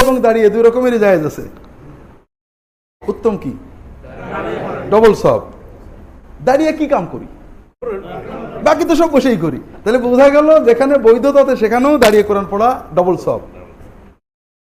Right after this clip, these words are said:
এরপরের দলিল দেখেন, রাসূল সাল্লাল্লাহু আলাইহি ওয়াসাল্লাম রুকু সেজদা অবস্থায় কোরআন তেলাওয়াত নিষেধ করেছেন।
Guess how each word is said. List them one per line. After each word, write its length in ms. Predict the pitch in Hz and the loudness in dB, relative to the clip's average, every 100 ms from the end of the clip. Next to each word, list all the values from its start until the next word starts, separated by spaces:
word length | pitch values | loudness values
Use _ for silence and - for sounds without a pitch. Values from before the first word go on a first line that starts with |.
| _ _ - | _ _ -2
এরপরের 360 | 233 233 240 | 0 2 2
দলিল 320 | 202 202 170 156 | 2 -2 -2 -4
দেখেন, 280 | 139 117 | -6 -8
রাসূল 1300 | - - - - - _ _ - - - _ - - 196 | -14 -18 -20 -20 -20 _ _ -20 -20 -20 _ -14 -8 -4
সাল্লাল্লাহু 80 | |
আলাইহি 0 | |
ওয়াসাল্লাম 280 | 269 269 277 | 0 0 0
রুকু 260 | 254 247 254 | 0 -2 0
সেজদা 300 | 254 254 269 | 0 2 2
অবস্থায় 340 | 262 262 254 | 2 0 -2
কোরআন 220 | 254 233 | 0 -2
তেলাওয়াত 280 | 233 220 208 | 0 0 -2
নিষেধ 180 | 190 185 - | -6 -8 -8
করেছেন। 260 | 131 120 | -10 -12